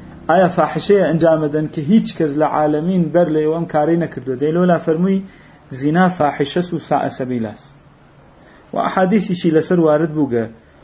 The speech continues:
"وقد ورد في الحديث تسمية من يفعل ذلك زانيا". لحديث كي شا وارد بوغا كي كسي ككاري لواتا أكا بيوترا وزاني.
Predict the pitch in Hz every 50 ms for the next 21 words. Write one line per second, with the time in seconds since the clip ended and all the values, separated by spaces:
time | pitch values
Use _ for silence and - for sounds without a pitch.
0 | - - - 147 139 - 208 180 165 165 175 190 180 165 156 156 147 151 160 143
1 | 139 - - - 165 185 175 175 160 143 - - 143 143 - 170 175 180 165 143
2 | 143 156 143 143 143 143 143 156 175 175 175 - 147 143 143 139 131 143 175 170
3 | 165 165 160 - 160 127 127 143 135 135 143 143 131 120 117 120 131 - - 143
4 | 127 - 147 143 190 185 180 - 156 - - 147 - - 139 139 139 139 147 165
5 | 180 175 165 185 175 165 170 170 - 190 190 196 190 196 - - - - - -
6 | - - - - _ - - - 139 - - 156 147 139 143 151 139 143 - 160
7 | 165 170 170 160 147 143 143 143 143 143 139 139 - 185 185 - 147 - - 180
8 | 185 190 190 190 180 180 - - 185 170 156 - 170 170 156 143 127 120 131 123
9 | 117 113 113 110